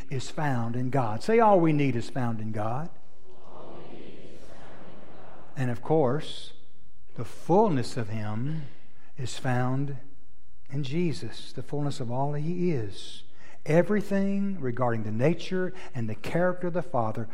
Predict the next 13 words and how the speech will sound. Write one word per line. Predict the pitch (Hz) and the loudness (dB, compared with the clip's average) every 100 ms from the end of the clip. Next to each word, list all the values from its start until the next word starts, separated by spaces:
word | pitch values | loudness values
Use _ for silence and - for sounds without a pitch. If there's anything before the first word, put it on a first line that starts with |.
| - | -2
finds | - - 135 165 185 | -2 0 4 4 4
its | 185 - | 0 0
fulfillment | 180 - 131 107 107 - - | -2 -2 0 0 0 -2 -2
in | - | -2
the | 120 | -2
person | - - 147 - 151 135 - - | 0 0 0 0 -2 -2 -2 -2
and | 143 | 0
the | 135 | 0
work | 113 107 104 - - - - | 0 0 -2 -2 -2 -2 -2
of | 131 104 | -2 -2
God | 120 117 | 0 0
the | 120 | 0
Son, | - 147 127 107 104 | -2 0 0 0 -2